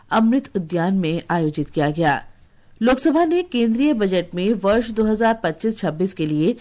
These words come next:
विभिन्न मंत्रालयों की अनुदान मांगे पारित कर दी हैं। सदन की कार्यवाही के दौरान लोकसभा अध्यक्ष ओम बिरला ने रसायन और उर्वरक, बिजली, वाणिज्य तथा उद्योग,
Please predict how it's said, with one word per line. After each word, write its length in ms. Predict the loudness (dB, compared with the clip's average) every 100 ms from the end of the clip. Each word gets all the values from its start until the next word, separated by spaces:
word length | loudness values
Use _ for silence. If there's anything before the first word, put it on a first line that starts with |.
| -10 -4
विभिन्न 340 | 0 4 4 2
मंत्रालयों 500 | 0 2 2 2 0
की 200 | -2 -4
अनुदान 520 | -2 -2 0 0 0
मांगे 440 | -2 -2 -2 -2 -2
पारित 380 | 0 0 0 -2
कर 120 | -4
दी 160 | -2
हैं। 220 | -4 -4 -8 -20 -20 -4
सदन 300 | 0 2 0
की 180 | 0 -2
कार्यवाही 580 | 0 0 0 0 0 -2
के 140 | -2
दौरान 420 | 0 0 0 0 0
लोकसभा 440 | -2 -2 -2 -2
अध्यक्ष 400 | -2 0 -2 -2 -4
ओम 220 | -4 -2
बिरला 260 | -2 0 0
ने 200 | 0 -2 -6 -12 -4
रसायन 500 | 0 2 2 2 2
और 120 | 0
उर्वरक, 460 | 0 0 0 -2 -6 -2
बिजली, 440 | -2 0 -2 -4 -2
वाणिज्य 480 | -2 0 0 -2 -2
तथा 280 | -2 0
उद्योग, 480 | 0 0 0 0 0